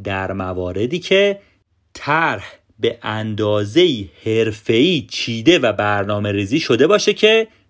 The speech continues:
مجوز دهنده ها هم نتونن به ماهیت پانزی بودن طرح پی ببرن و متقاعد بشن.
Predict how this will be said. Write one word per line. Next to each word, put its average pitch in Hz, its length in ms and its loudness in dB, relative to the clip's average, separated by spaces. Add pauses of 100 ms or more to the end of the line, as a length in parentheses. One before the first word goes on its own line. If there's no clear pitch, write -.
(140)
مجوز 101 800 -6
دهنده 101 600 -4
ها 151 180 2
هم 185 340 0
نتونن 190 540 2
به 123 120 0
ماهیت 113 640 -2
پانزی 107 640 -4
بودن 104 400 -4
طرح 101 280 -6
پی 104 180 -4
ببرن 95 520 -6 (500)
و 123 180 0
متقاعد 113 920 -2
بشن. 92 500 -6